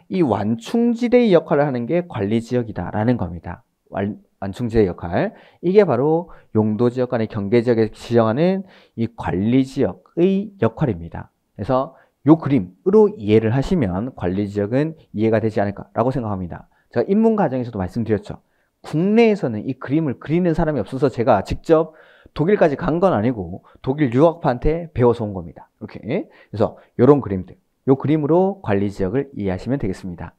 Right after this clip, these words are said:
요게 법에서의 용도지역의 분류입니다. 여기서 끝나는 게 아니죠. 이 용도지역은 다시 대통령령으로 세분을 합니다. 그게 다음 페이지.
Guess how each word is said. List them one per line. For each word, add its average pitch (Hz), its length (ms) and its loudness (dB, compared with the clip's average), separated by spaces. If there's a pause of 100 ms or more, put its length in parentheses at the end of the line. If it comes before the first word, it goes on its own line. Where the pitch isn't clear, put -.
(100)
요게 127 420 0 (440)
법에서의 160 600 4
용도지역의 101 760 0
분류입니다. 104 560 -4 (140)
여기서 196 240 6
끝나는 208 320 6
게 165 60 4
아니죠. 101 500 -2 (240)
이 208 160 -2
용도지역은 117 920 2
다시 147 560 2 (260)
대통령령으로 117 1000 0
세분을 202 540 2
합니다. 95 500 -8
그게 135 440 4
다음 120 340 2
페이지. 90 460 -10